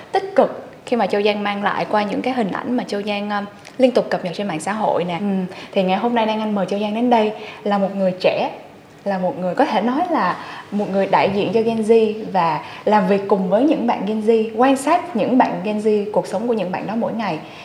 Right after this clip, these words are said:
Thì, ờ, Châu Giang, ờ, hãy chia sẻ một chút xíu để Đan Anh và các bạn có thể biết được là không biết, ờ, với cách nhìn của Châu Giang á, thì các bạn Gen Z hiện tại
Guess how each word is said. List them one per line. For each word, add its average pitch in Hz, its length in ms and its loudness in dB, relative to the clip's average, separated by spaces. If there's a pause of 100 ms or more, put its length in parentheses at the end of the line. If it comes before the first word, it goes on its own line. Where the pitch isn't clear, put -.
(120)
Thì, 180 300 -4 (260)
ờ, 180 100 -12 (140)
Châu 247 140 0
Giang, 233 420 -2
ờ, 226 60 -4 (100)
hãy - 140 -8
chia 269 280 -2
sẻ 269 240 -4
một 220 160 -6
chút 285 100 -10
xíu 269 360 -4
để - 100 -4
Đan 226 200 -4
Anh 233 200 -4
và 185 60 -10
các - 160 -10
bạn 175 120 -12
có 247 140 -10
thể 196 140 -10
biết 277 300 -6
được 196 200 -4
là 170 240 -4 (520)
không 302 240 0
biết, 403 180 4 (360)
ờ, 202 280 -2
với 240 140 2
cách 466 180 -2
nhìn 226 220 0
của 233 100 -2
Châu 240 220 -2
Giang 240 260 0
á, 302 120 -2 (160)
thì 202 120 -10
các 269 200 -4
bạn 180 160 -4
Gen 226 140 -6
Z 226 180 0
hiện 175 340 -6
tại 170 260 -6